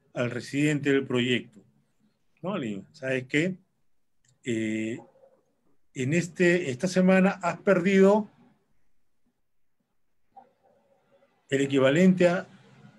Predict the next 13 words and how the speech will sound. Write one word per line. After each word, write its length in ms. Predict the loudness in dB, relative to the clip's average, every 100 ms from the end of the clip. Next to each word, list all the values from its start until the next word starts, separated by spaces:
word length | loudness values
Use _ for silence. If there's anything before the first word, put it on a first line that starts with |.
| _
treinta 680 | 2 6 6 4 2 2 -2 -14 _ _ _ _ _
personas 720 | -4 -4 -2 0 0 0 -4 -14 _ _ _ _ _ _ _ _ _ _ _ _ -20 -20 _
que 80 | -10
no 100 | -4
hayan 160 | -4 -2
trabajado 400 | -2 -2 0 0
durante 240 | 0 -4
una 120 | -6
semana. 380 | -8 -14 -20 -20 _ _ _ _ _ _
¿Cómo? 380 | 0 0 -2 -10 _
Claro, 340 | 0 0 -2 -10 _ _ _ _
pequeño 240 | -14 -10 -8
ejemplo. 380 | -6 -6 -10